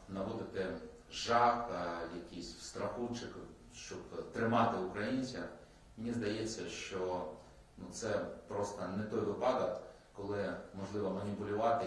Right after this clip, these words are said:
і спекулювати на здоров'ї громадян, на саме такому страху, що за своє здоров'я, за своє життя.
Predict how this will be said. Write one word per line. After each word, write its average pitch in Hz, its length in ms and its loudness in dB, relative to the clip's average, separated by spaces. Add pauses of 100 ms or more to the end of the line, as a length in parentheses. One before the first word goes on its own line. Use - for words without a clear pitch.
(120)
і 95 40 -8
спекулювати 95 920 0
на 92 680 -2 (340)
здоров'ї 107 420 2
громадян, 92 500 -4 (520)
на 92 480 -2
саме 95 680 0 (380)
такому 87 340 -8
страху, 107 540 -4
що 87 440 -6 (240)
за 92 80 -6
своє 92 240 -2
здоров'я, 92 520 0
за 82 440 -4 (280)
своє 82 220 -8
життя. - 420 -10